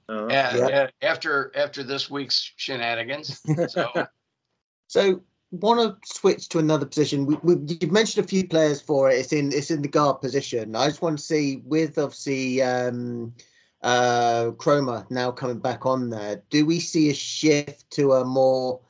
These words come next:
Speaker 3: athletic type of guard in there, in the, um, in the scheme, and not just first round? I mean, I like Zion Johnson. I'm on there. Not just first round. Is there any guys really that fit that type of mold that could be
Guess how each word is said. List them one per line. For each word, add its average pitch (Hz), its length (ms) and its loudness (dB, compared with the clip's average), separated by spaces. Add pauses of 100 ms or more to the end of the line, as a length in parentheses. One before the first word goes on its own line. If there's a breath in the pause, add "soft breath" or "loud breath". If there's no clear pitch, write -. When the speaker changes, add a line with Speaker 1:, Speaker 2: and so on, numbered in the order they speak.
(440)
Speaker 3:
athletic 123 800 -2
type 131 320 -2
of 113 120 -8 (140)
guard 120 560 0 (220)
in 135 240 0
there, 104 320 -4 (140)
in 139 220 2
the, 120 160 -2
um, 110 440 -6
in 139 120 2
the 131 60 -2
scheme, 104 540 -4
and 113 400 -6 (640)
not 151 360 2
just - 360 -2
first 131 320 2
round? 123 320 -2
I 117 80 0
mean, 120 180 -2
I 127 100 2
like 117 280 -2
Zion 113 320 -4 (140)
Johnson. 104 600 -4 (440 soft breath)
I'm 110 120 2
on 123 200 2
there. 107 180 -2
Not 139 220 2
just 143 160 -6
first 110 240 2
round. 120 240 -2
Is 101 80 -10
there 123 100 4
any 143 180 2
guys 123 580 2
really 120 320 0
that 113 280 -4
fit - 380 -2
that 117 240 -6
type 123 240 -4
of 110 80 -6
mold 117 640 0
that - 180 -4
could - 220 -2
be 110 420 -2